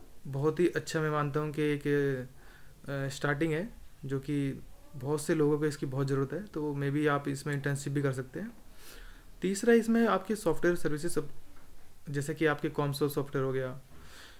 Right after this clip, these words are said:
कॉमसोल सॉफ्टवेयर क्या है कि जो research purpose से यूज़ होते हैं, बहुत से लोगों को नहीं पता है कि जैसे कि हमारे research के लिए कॉमसोल सॉफ्टवेयर क्या करता है,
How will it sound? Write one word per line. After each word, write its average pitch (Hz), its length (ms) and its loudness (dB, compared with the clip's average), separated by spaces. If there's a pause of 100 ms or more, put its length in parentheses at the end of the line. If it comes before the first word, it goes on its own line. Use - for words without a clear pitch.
(240)
कॉमसोल 185 400 4
सॉफ्टवेयर 214 380 2
क्या 185 120 6
है 185 60 4
कि 202 60 4
जो 208 60 6
research 170 300 2
purpose 165 340 4
से 170 80 2
यूज़ 151 220 2
होते 135 160 2
हैं, 143 100 0
बहुत 147 200 0
से 190 160 2
लोगों 175 200 4
को 180 80 2
नहीं 175 140 2
पता 156 240 2
है 147 80 2
कि 151 80 0
जैसे 151 220 -4
कि 156 60 0
हमारे 151 200 2
research 147 280 2
के - 80 -2
लिए 156 100 4
कॉमसोल 151 300 -2
सॉफ्टवेयर 151 280 -2
क्या 156 120 4
करता 143 220 0
है, 180 120 0